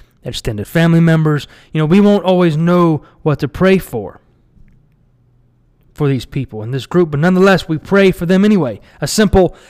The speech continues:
"God, please give your wisdom to John," or, "God, I pray sh-, Beth comes to know you," will suffice. That, that, that's simple.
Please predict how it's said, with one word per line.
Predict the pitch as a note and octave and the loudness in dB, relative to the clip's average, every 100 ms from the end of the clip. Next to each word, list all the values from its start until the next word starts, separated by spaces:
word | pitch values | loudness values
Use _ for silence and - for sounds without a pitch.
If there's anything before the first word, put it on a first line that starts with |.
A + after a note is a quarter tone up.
| _ | _
"God, | - F#3+ F3 | -2 0 0
please | - G3 F#3 C#3+ | -2 -2 -2 -4
give | E3 F#3 D#3 D3 - _ _ | -2 0 -2 -10 -16 _ _
your | - E3 E3 | -4 0 2
wisdom | D#3+ F3+ C#3+ D#3+ D3+ A#2+ | 2 2 2 -2 -2 -4
to | D3 C3+ | -6 -2
John," | B2+ C#3 G#2+ G2+ | 2 4 2 -2
or, | B2 B2+ - _ | -6 -6 -8 _
"God, | F#3 F3+ F3+ - | 0 2 2 0
I | F3 | -4
pray | F3 F3+ F3 E3 - _ _ _ _ _ _ _ _ _ _ _ | 0 0 0 -2 -6 _ _ _ _ _ _ _ _ _ _ _
sh-, | - - - | -12 -12 -12
Beth | E3+ C3+ F#3+ - - | -6 0 0 0 -6
comes | E3 E3+ E3+ D3 - _ _ | -2 0 -2 -4 -12 _ _
to | E3 | -6
know | D#3 D#3 D3 | -2 -2 -4
you," | C#3+ D#3 D3 C3 - _ _ | -4 -4 -4 -6 -12 _ _
will | D3+ | -6
suffice. | C3+ A#2 - G2+ | -6 -12 -14 -8
That, | F#3+ E3+ - | -4 -4 -6
that, | E3+ | -8
that's | F3+ - | -8 -8
simple. | D3+ A#2+ - | -14 -16 -20